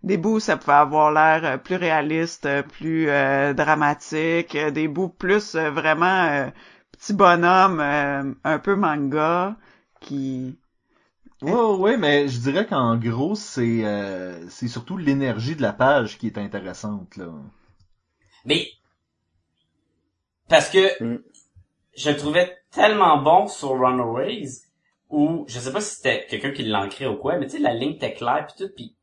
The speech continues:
Speaker 3: il me semble que c'est correct qu'il a changé pis qu'il a évolué, mais j'ai l'impression que là-dedans, il y a des bouts que c'est de l'air tellement sketch ou tellement vite ou quasiment storyboard.
Speaker 4: Ouais, je
Speaker 3: Comme
Speaker 4: regarde comme le Locker Room,
Speaker 3: Oui,
Speaker 4: là.
Speaker 3: où tout est
Speaker 4: Tu sais,
Speaker 3: wonky
Speaker 4: il est
Speaker 3: pis tout, pis je sais que ça reste dans le style,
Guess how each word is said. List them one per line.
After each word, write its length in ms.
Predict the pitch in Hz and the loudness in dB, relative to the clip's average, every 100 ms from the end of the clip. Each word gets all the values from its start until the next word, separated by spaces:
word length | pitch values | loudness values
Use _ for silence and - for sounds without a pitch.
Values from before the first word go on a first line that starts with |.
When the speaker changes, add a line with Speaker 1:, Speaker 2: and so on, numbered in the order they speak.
| _ | _
Speaker 3:
il 40 | 110 | -12
me 40 | |
semble 300 | 117 - 262 | -6 -6 -6
que 280 | 208 135 131 - _ _ _ _ _ | -4 -4 -4 -10 _ _ _ _ _
c'est 220 | - - | -10 -4
correct 300 | 131 220 247 | 0 2 0
qu'il 80 | 202 | -4
a 20 | - | -2
changé 380 | 131 113 120 175 | 0 -2 -2 -10
pis 80 | |
qu'il 120 | - 120 | -6 -6
a 40 | |
évolué, 600 | 107 107 104 131 240 - _ _ _ | -2 -2 -2 -4 -6 -10 _ _ _
mais 160 | - 123 | -8 -4
j'ai 140 | 127 131 | -2 0
l'impression 400 | 135 123 123 - | -2 -4 -6 -2
que 100 | 110 | 0
là-dedans, 600 | 101 98 95 101 98 127 | 0 -2 -4 -4 -2 -2
il 100 | 139 | -2
y 40 | |
a 20 | 90 | -2
des 160 | 90 | -6
bouts 240 | 87 131 - | -6 -6 -6
que 80 | |
c'est 200 | 92 98 | -12 -10
de 60 | 87 | -4
l'air 180 | 90 95 | -4 -2
tellement 320 | 131 131 120 | -2 -2 -2
sketch 360 | - - 127 - | -6 -6 -6 -8
ou 60 | 98 | -6
tellement 380 | 120 117 98 | -4 -2 -4
vite 320 | 92 107 120 - | -4 -8 -10 -14
ou 340 | 98 90 87 87 | -12 -12 -12 -12
quasiment 300 | - 107 113 | -6 -4 -4
storyboard. 760 | 127 - 104 98 98 104 113 - | -8 -4 -2 -2 -2 -4 -6 -4
Speaker 4:
Ouais, 160 | 120 | -2
je 40 | 120 | 0
Speaker 3:
Comme 60 | 110 | 0
Speaker 4:
regarde 160 | 127 | 0
comme 180 | - 139 | 2 2
le 100 | 131 | 2
Locker 380 | 123 131 135 127 | 2 2 2 2
Room, 380 | 117 131 139 120 | 2 2 2 0
Speaker 3:
Oui, 260 | 131 185 | 0 0
Speaker 4:
là. 60 | 180 | 0
Speaker 3:
où 80 | 123 | -4
tout 100 | - | -4
est 60 | |
Speaker 4:
Tu 120 | 156 123 | -2 -2
sais, 20 | 107 | 2
Speaker 3:
wonky 300 | 123 127 110 | 2 2 2
Speaker 4:
il 240 | 104 101 101 | 0 -2 -4
est 40 | |
Speaker 3:
pis 20 | 98 | -8
tout, 140 | 156 - | -10 -8
pis 280 | 120 - _ _ _ | -10 -10 _ _ _
je 140 | 117 | -8
sais 240 | 113 196 | -4 -2
que 40 | 196 | 0
ça 140 | 147 131 | 2 2
reste 240 | 151 170 | 2 -2
dans 120 | 170 170 | 0 0
le 60 | |
style, 680 | - - - 131 147 110 | -2 -10 -2 -2 0 -4